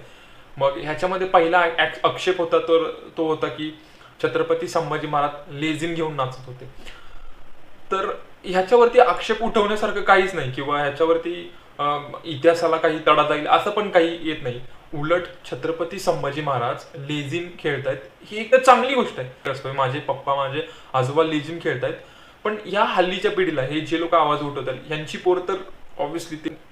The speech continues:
इंग्लिश मीडियमच्या स्कूलमध्ये जाणार, यांना काही घेणं देणं नाही, यांना काही घेणं देणं नाही की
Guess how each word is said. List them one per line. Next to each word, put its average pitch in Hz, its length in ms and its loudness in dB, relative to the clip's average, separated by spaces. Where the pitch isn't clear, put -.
इंग्लिश 175 380 -4
मीडियमच्या 170 400 0
स्कूलमध्ये 156 460 -2
जाणार, 143 240 0
यांना 165 280 0
काही 214 200 2
घेणं 196 280 2
देणं 185 220 -2
नाही, 135 200 -6
यांना 143 220 -6
काही 160 280 -4
घेणं 160 240 -2
देणं 151 240 -6
नाही 147 220 -10
की 156 260 -16